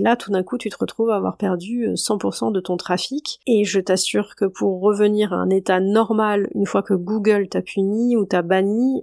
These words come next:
tu peux mettre plusieurs mois, voire, euh, un peu plus d'un an, voire même encore plus. Donc, euh, évidemment, ne mets pas tes œufs dans, tous dans le même panier,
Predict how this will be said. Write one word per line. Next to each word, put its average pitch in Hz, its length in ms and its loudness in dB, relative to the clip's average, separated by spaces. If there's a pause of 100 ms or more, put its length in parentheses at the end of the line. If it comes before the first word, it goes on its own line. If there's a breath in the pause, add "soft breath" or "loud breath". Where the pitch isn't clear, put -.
(140)
tu - 140 -12
peux 190 160 0
mettre 185 380 -2 (220)
plusieurs 202 480 0
mois, 185 540 2
voire, 196 420 2
euh, 175 280 -4
un 175 40 -4
peu 185 140 -2
plus - 160 -10
d'un 202 260 0
an, 254 240 4
voire 202 240 -2
même 196 180 2
encore 190 260 -2
plus. - 420 -10 (100)
Donc, 202 320 2
euh, - 80 2
évidemment, 196 380 4
ne 226 80 4
mets 190 120 6
pas 208 140 2
tes 190 200 2
œufs 220 40 6
dans, 196 140 4
tous 208 320 -4
dans 196 100 4
le 190 80 4
même 190 240 4
panier, 190 400 2